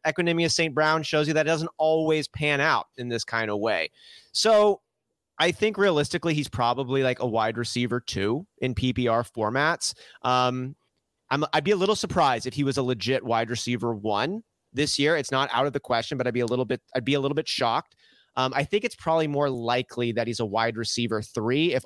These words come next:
all of the pieces are healthy in redraft formats, or excuse me, in standard formats. Um, but I'm keeping my fingers crossed because this guy does have back end wide receiver one potential.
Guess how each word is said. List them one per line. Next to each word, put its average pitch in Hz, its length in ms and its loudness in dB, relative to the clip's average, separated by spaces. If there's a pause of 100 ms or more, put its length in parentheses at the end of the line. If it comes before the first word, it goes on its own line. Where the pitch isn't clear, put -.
(100)
all 147 400 2
of 139 80 -2
the 139 80 -2
pieces 139 420 -2
are 120 120 0
healthy 127 380 0
in 110 80 -2
redraft 131 440 0 (100)
formats, 170 520 0 (520)
or 151 60 0
excuse 139 300 -2
me, 127 160 0
in 113 180 -2 (220)
standard 135 440 0
formats. 185 540 0 (340)
Um, 123 420 0
but 131 120 2
I'm 196 80 -2
keeping 349 180 -4
my 175 120 2
fingers 139 360 0
crossed 107 360 0
because 127 280 -4
this 170 140 -2
guy 170 160 2
does 135 280 2
have 120 200 0
back 120 240 2
end 117 160 -4
wide 113 220 0
receiver 110 380 -4
one 107 220 -2
potential. - 480 -8